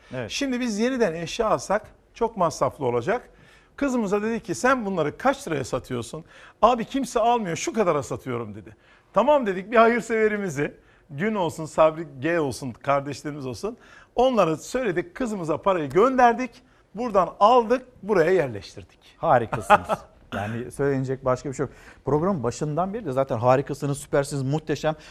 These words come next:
Speaker 1: Ekran karşısında izleyiciler de aynı şekilde. Hülya'dan bahsedelim mi? Önce bir görüntüsünü izleyelim.
Speaker 2: Tamam.
Speaker 1: Savaş,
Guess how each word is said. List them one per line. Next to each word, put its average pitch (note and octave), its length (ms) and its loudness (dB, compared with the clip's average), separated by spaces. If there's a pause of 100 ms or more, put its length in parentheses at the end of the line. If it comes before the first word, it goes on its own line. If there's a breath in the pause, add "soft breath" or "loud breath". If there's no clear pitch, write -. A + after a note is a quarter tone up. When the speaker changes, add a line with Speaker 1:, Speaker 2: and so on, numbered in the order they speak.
(160 loud breath)
Speaker 1:
Ekran F#3+ 380 4
karşısında F3 500 4
izleyiciler E3+ 600 10
de F3 60 10
aynı F3 200 8
şekilde. F3+ 540 2 (480 loud breath)
Hülya'dan E3 500 6
bahsedelim D#3+ 400 0
mi? C#3+ 80 -4
Önce F3+ 240 -2
bir D#3+ 60 -2
görüntüsünü D#3+ 400 0
izleyelim. C#3 420 -2
Speaker 2:
Tamam. C#3+ 240 -2
Speaker 1:
Savaş, F3+ 440 4